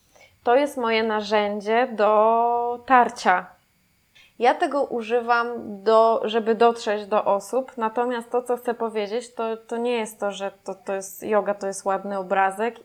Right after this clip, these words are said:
i fajna pozycja. Czy to dociera? Ja nie wiem. To może dotrzeć do kogoś na zajęciach, na spotkaniu ze mną, natomiast przez Instagrama jest bardzo trudno powiedzieć coś, co jest, em,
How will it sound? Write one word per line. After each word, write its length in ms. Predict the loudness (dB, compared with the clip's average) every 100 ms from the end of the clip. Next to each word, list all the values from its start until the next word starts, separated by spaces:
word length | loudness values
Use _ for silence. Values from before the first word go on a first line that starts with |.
| -10
i 380 | -6 -6 -6 -6
fajna 320 | -4 -4 -4
pozycja. 760 | -8 -8 -4 -6 -6 -4 -4 -4 -10 _ _ _ _ _ _ _ -2
Czy 140 | 0
to 180 | 4 4
dociera? 800 | 4 2 6 6 8 6 4 0 -8
Ja 180 | 2 4
nie 220 | 4 2
wiem. 240 | 0 -6 -6 -2
To 100 | 0
może 300 | 0 -2 0
dotrzeć 500 | 0 0 0 -4 -2
do 140 | -4
kogoś 440 | 0 0 0 -2 -4
na 360 | 0 2 0
zajęciach, 720 | 2 0 0 -2 -2 -2 -2
na 120 | -6 -10
spotkaniu 580 | -10 -8 -4 -4 -4
ze 220 | -6 -4 -4
mną, 460 | -4 0 0 0 -4
natomiast 640 | -8 -6 -4 -2 -2 -6 -12
przez 300 | -6 -6 -4
Instagrama 800 | -8 -6 -6 -4 -4 -2 -2 -2
jest 320 | -2 -4 -6
bardzo 380 | 0 0 0 -4
trudno 440 | -2 -2 -2 -4
powiedzieć 680 | -4 -6 -6 -4 -4 -6 -12
coś, 420 | -6 -2 0 -2 -10
co 260 | -12 -8 -6
jest, 500 | -4 -4 -6 -14 -10
em, 760 | -6 -4 -2 -2 -4 -8 -14 -18